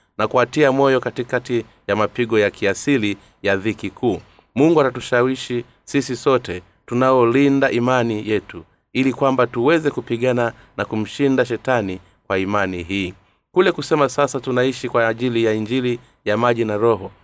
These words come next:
basi Injili hiyo inafanya kuwa chakula chetu cha kiroho. Pia kuihubiri Injili hii kunafanya kuwa chakula cha kiroho. Tutaendelea kuishi maisha yetu tukihubiri Injili hadi mpango wa matarumbeta saba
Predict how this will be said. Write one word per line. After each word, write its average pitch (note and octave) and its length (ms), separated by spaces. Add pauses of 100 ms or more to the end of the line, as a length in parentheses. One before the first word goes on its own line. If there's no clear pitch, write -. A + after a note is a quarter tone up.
(200)
basi B2+ 340
Injili A2+ 300
hiyo D3 380 (220)
inafanya B2+ 520
kuwa C3 380
chakula C3 500
chetu B2 320
cha G#2 140
kiroho. F2+ 500 (320)
Pia D3 220
kuihubiri C3 600
Injili C3 460 (280)
hii B2+ 360 (180)
kunafanya B2 500
kuwa B2+ 240
chakula B2+ 400
cha A#2 140
kiroho. F#2 520 (260)
Tutaendelea B2+ 560
kuishi C3 360
maisha B2+ 320
yetu B2 420 (260)
tukihubiri B2+ 600
Injili B2+ 380
hadi B2+ 320
mpango B2+ 460
wa A#2 60
matarumbeta A#2 580
saba A#2 400